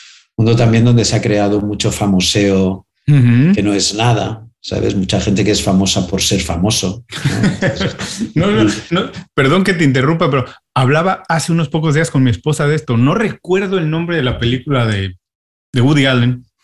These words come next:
Speaker 2: que se trata un poco de este tema de que alguien es famoso, es un empleado de banco y es famoso porque es famoso y un día deja de ser famoso
Speaker 1: Mm.
Speaker 2: porque sencillamente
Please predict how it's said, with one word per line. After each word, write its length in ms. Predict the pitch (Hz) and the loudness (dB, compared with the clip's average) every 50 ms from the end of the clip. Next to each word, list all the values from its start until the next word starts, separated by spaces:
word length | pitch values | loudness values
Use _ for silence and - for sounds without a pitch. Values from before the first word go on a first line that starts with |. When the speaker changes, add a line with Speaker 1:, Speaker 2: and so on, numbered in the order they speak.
| _ _ _ _ - - _ - | _ _ _ _ -20 -20 _ -2
Speaker 2:
que 840 | 143 127 123 120 117 120 120 120 120 117 117 117 120 127 - - _ | 0 2 2 2 2 2 2 0 0 0 0 -2 -2 -4 -6 -10 _
se 180 | _ - - 131 | _ -4 -2 0
trata 260 | 123 143 165 185 185 | 0 0 0 2 2
un 80 | 190 180 | 2 2
poco 200 | 196 190 185 180 | 0 0 0 0
de 100 | 175 180 | 0 0
este 160 | 180 185 220 | 0 -2 -4
tema 260 | - 151 185 170 156 127 | -2 -2 0 0 0 0
de 140 | 113 104 | 0 -2
que 100 | - 139 | -2 -2
alguien 260 | 131 143 151 156 160 151 | 0 0 0 0 0 0
es 120 | 156 151 | -2 -2
famoso, 440 | - 160 147 143 139 131 147 151 - - | -4 -2 -2 -2 -2 -2 -4 -4 -4 -2
es 120 | 147 127 | -2 0
un 100 | 160 160 | 0 0
empleado 280 | 156 139 117 139 143 143 | 2 2 2 2 2 2
de 60 | 131 120 | 2 0
banco 380 | 113 120 120 110 - 147 - - | 0 0 -2 -2 -4 -8 -6 -2
y 80 | 127 123 | -2 -2
es 100 | 113 - | 0 0
famoso 360 | 143 131 123 123 123 131 120 | 0 0 2 2 2 0 -2
porque 200 | 107 104 101 113 | -2 -4 -2 -2
es 80 | 120 | -2
famoso 420 | - - 110 101 101 101 - 147 143 | 0 0 0 0 0 -2 -2 -2 -2
y 80 | 120 | 0
un 120 | 110 110 113 | 0 2 2
día 120 | 117 120 117 | 2 0 0
deja 200 | 117 107 120 110 | 0 0 -2 -2
de 80 | 98 | -2
ser 160 | 87 113 110 | -2 -2 -4
famoso 420 | 110 - 110 101 110 117 117 113 104 | -2 -2 -2 -2 0 2 2 2 2
Speaker 1:
Mm. 80 | 95 | 0
Speaker 2:
porque 300 | 95 110 - - - 110 | -2 -4 -6 -4 -4 -2
sencillamente 800 | 101 113 120 123 123 - 143 131 123 127 120 120 120 113 - 123 | 0 0 0 0 0 0 0 2 4 4 4 2 2 0 -2 -4